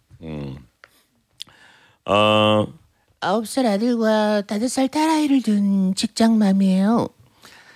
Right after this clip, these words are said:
Speaker 2: 큰아이가 혼자 집에 있는 시간이 많아 어딜 가든 연락을 하도록 교육을 시키고 있는데, 어, 생각처럼 잘 따라주질 않더군요. 하루는 제대로 버릇을 고쳐야겠다는 생각에,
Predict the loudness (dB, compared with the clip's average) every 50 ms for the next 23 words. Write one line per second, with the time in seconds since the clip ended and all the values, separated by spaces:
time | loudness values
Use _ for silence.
0 | _ _ _ _ -4 0 2 2 4 4 4 4 4 4 4 4 4 4 4 2
1 | 2 2 4 4 6 6 4 4 2 2 2 4 4 4 4 4 4 4 4 4
2 | 4 4 4 4 2 2 2 2 4 2 2 2 0 0 0 0 0 0 0 0
3 | 2 2 2 2 2 0 -2 -2 -2 -2 -2 -2 0 0 0 2 2 0 -2 -4
4 | -8 -8 -2 0 2 2 2 2 0 0 2 2 2 2 2 -2 -4 -10 _ _
5 | _ _ _ _ -20 -20 -20 -20 -20 -20 -20 -16 _ -4 -2 0 0 0 0 2
6 | 2 2 2 4 4 2 2 4 2 0 2 2 2 4 4 2 0 0 0 0
7 | -2 -2 -2 -4 -4 -4 -4 -2 -2 -2 -2 -2 0 0 2 4 4 4 4 4
8 | 2 0 0 -2 0 2 2 2 2 2 2 0 2 2 0 -2 -2 -2 0 0
9 | 2 2 2 2 0 0 0 0 0 0 0 0 2 0 0 2 2 0 0